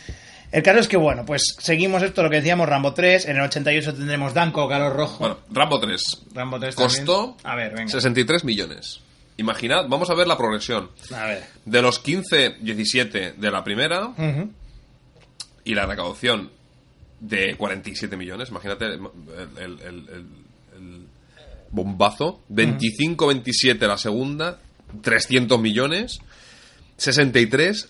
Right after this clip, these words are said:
Speaker 2: la tercera.
Speaker 1: Ujú.
Speaker 2: Es que fijaos, fijaos el, el incremento en cuatro
Speaker 1: Sí,
Speaker 2: años,
Speaker 1: sí,
Speaker 2: ¿eh?
Speaker 1: sí, es una, es una locura.
Speaker 2: En Estados Unidos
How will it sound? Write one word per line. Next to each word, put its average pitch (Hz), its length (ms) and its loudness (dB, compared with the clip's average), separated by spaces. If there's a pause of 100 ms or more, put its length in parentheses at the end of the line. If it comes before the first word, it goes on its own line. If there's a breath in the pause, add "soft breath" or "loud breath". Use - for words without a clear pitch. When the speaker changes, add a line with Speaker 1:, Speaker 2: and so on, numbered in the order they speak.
(120)
Speaker 2:
la 110 180 0
tercera. 107 460 -6 (200)
Speaker 1:
Ujú. 139 180 -6 (640)
Speaker 2:
Es - 100 -18
que 120 100 -8
fijaos, 113 460 -6
fijaos 117 340 -6
el, 131 220 -6
el 101 100 -4
incremento 101 420 -4
en 131 120 -6
cuatro 113 320 -2
Speaker 1:
Sí, 175 60 4
Speaker 2:
años, 160 120 4
Speaker 1:
sí, 156 100 2
Speaker 2:
¿eh? 143 60 0
Speaker 1:
sí, 143 200 -2
es 120 200 -6
una, 131 220 -6
es 123 60 -10
una 135 120 -2
locura. 117 440 -6
Speaker 2:
En 180 320 6
Estados 214 340 0
Unidos 202 480 -2